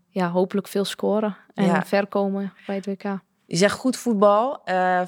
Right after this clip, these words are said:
Speaker 2: vind je dat ook echt, ehm, belangrijk in de zin van dat het net zo belangrijk is als een goede uitslag?
Speaker 1: Eh, nou, op een W K, dat is natuurlijk een toernooi. Dus eigenlijk gaat het daarom winnen.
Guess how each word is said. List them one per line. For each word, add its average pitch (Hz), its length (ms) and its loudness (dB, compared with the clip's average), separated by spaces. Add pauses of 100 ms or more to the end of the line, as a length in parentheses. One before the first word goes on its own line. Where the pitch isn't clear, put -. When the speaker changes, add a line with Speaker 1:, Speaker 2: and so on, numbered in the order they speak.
Speaker 2:
vind 240 200 -4
je 240 60 -6
dat 214 240 -4
ook 208 200 -2
echt, - 460 -6
ehm, 175 960 -2
belangrijk 208 760 0
in - 160 -8
de 190 60 -2
zin 196 260 -2
van 185 140 -8
dat 175 120 -4
het 180 120 -6 (240)
net 196 220 0
zo 196 80 -8
belangrijk 190 340 0
is 190 160 -8
als 180 220 -4
een 185 140 -6
goede 180 280 -4
uitslag? 247 580 -4 (680)
Speaker 1:
Eh, - 120 -2 (480)
nou, 185 260 2
op 190 100 -2
een 208 100 -4
W 196 160 0
K, 196 40 -10 (260)
dat 208 80 -6
is 190 80 -10
natuurlijk 208 360 -6
een 202 100 -4
toernooi. 202 640 -4
Dus 196 340 -2
eigenlijk 190 360 2
gaat 202 180 -4
het 196 120 -6
daarom 196 320 2
winnen. 214 380 -2